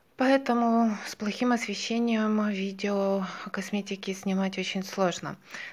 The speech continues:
Но сегодня вот хочу показать то, что у меня накопилось за несколько месяцев. Давно уже не показывала свою косметику.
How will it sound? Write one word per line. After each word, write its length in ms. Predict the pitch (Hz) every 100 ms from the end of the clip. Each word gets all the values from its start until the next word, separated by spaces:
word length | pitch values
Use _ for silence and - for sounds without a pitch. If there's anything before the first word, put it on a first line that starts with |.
| -
Но 220 | 240 339
сегодня 440 | - 226 240 233 208
вот 180 | 196
хочу 340 | - 185 - 190
показать 460 | 190 190 190 190
то, 120 | 190 190
что 160 | -
у 40 | 180
меня 200 | 180 175
накопилось 720 | 175 - - 185 175 170 -
за 440 | 170 175 180 175
несколько 500 | 175 175 - - 170
месяцев. 540 | 196 320 - 240 185 185
Давно 240 | 185 190
уже 160 | 180 180
не 80 | 175
показывала 540 | 170 - 175 175 165
свою 280 | - 170 165
косметику. 720 | 170 - 240 339 269 269 233